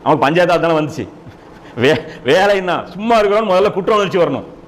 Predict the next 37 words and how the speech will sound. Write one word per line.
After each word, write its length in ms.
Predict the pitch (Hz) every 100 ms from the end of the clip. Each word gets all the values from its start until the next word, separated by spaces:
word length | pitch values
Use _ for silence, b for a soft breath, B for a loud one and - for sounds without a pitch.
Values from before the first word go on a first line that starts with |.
| - - -
நம்ம 160 | 127 160
சும்மா 260 | 151 160 160
இருக்கிறோம், 480 | 139 131 127 107 92
அல்லாஹ்வுடைய 240 | 143 147
தீனுக்கு 280 | 131 147 156
எதுவுமே 280 | 139 160 175
நம்ம 200 | 170 156
செய்யல, 540 | 156 151 147 139 120 - - - - - - -
நம்ம 220 | 135 170
சும்மா 340 | 156 160 180
நம்முடைய 360 | 175 160 156 147
வாழ்க்கையிலே 380 | 160 156 160 147
ஃபோக்கஸ் 260 | 151 151
பண்ணிட்டு 240 | 151 147 135
இருக்கோம், 420 | 123 139 117 90 - -
நம்ம 160 | 123 151
குழந்தைகளுக்கு 540 | 135 160 170 160 151
செல்வம் 280 | 147 156 151
சேர்த்துறதும் 420 | 139 135 135 160
நம்ம 200 | 160 143
வியாபாரத்துல 600 | 135 147 156 151 143 147
கவனம் 260 | 139 147 135
செலுத்துறதும் 480 | 135 131 143 202 - B B
இதை 240 | 139 180 190
நோக்கியே 320 | 180 156 190
நம்முடைய 340 | 175 165 156
ட்ரெயின் 280 | 151 165 160
போயிட்டு 160 | 147 127
இருக்கு, 480 | 127 135 127 117
வே-, 220 | 120 120 82
எங்கேயோ 540 | 120 135 156 156 139
ஏமாந்துட்டு 260 | 147 143 135
இருக்கோம், 400 | 135 151 202 - - - -
இந்த 220 | 139 147
ரூட் 260 | 147 156 156
சரி 240 | 139 151
கிடையாது, 560 | 139 139 135 180 156